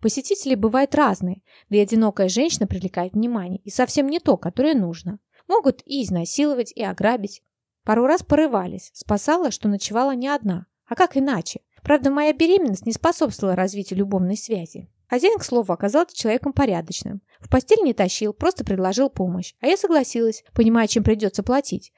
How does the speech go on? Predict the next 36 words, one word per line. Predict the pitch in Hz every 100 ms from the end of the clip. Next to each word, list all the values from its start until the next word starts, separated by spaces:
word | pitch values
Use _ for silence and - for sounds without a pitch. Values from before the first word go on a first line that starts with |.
| -
А | 226
после, | 349 440 294
уже | 226 202
перестав | 190 226 - 220 -
согревать | 202 196 202 190
по | -
ночам, | 220 262 359 381 -
он | 302 349
продолжал | 254 190 190 226
защищать. | 240 185 - - 170 165 - _ _ _ -
Роган | 254 370 233 185
очень | 285 320 330
помог, | 320 302 180 - -
хотя | - 214 311
бы | 311
тем, | 214 311 339
что | -
взял | 190 190 269 233
беженку | 190 269 233 202
без | 180 185
имени | - 254 277 240
и | 240
фамилии. | 277 277 180 165 - _ -
Он | 370
понравился | 403 381 302 247 233 -
мне | 220 196
с |
первого | - 240 269
взгляда. | 202 180 175 160 - _
Правда, | - 262 233
не | 247
в | 269
романтическом | 285 320 - - - 214
смысле. | 233 220 190 - _
Среднего | - 330 381 277 185
роста, | 208 - 190